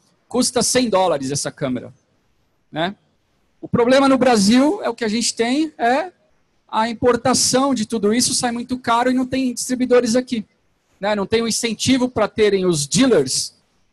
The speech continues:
dos fabricantes aqui. Então, marcas como Samsung, que tem em Manaus uma montadora e eles conseguem, com isso, trazer o ecossistema dos outros equipamentos, você consegue ir numa fenac hoje e comprar uma câmera dessa.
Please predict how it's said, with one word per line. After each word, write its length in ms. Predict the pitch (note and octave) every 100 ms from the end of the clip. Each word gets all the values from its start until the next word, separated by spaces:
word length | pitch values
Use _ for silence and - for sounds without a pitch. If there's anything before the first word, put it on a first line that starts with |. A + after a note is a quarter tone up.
| _ -
dos 160 | E3
fabricantes 640 | G#3+ G3 F#3+ - G3+ - F#3+
aqui. 320 | - D#3 B2 - _ _ _ -
Então, 320 | G#3+ A3+ B3+
marcas 440 | G3 A3+ B3+ B3+ A3
como 220 | A#3+ A3+
Samsung, 540 | - A#3 G#3+ - G#3+
que 200 | E3+ -
tem 400 | - G#3 G3+ F3 - _ _ _ _ _
em 100 | F3+
Manaus 960 | G#3 G#3 F#3+ F3+ E3 C#3+ - - - - _ _ _
uma 220 | - F3+ F#3
montadora 880 | G3+ G#3 G#3 F#3+ E3+ F#3+ F#3 D#3
e 100 | E3
eles 200 | F3+ F3+
conseguem, 640 | - F#3+ - F#3+ F3 D#3+ D3+ _ _
com 200 | - F#3+
isso, 260 | F#3+ F#3 -
trazer 340 | F3 E3+ D#3
o 60 | F3
ecossistema 480 | E3+ F#3 - F#3 F3
dos 220 | F3 D3
outros 300 | F3 F3 F3+
equipamentos, 580 | G3+ _ - G#3+ A3+ -
você 80 | B3+
consegue 480 | C4 B3 A#3+ A3
ir 40 | G#3+
numa 200 | G3 F#3+
fenac 560 | - G3+ F#3 F#3+ -
hoje 240 | G#3+ A#3 A#3
e 20 |
comprar 320 | - B3 A#3
uma 160 | A3 G#3+
câmera 300 | A3 A3 A3+
dessa. 340 | G3+ F#3 -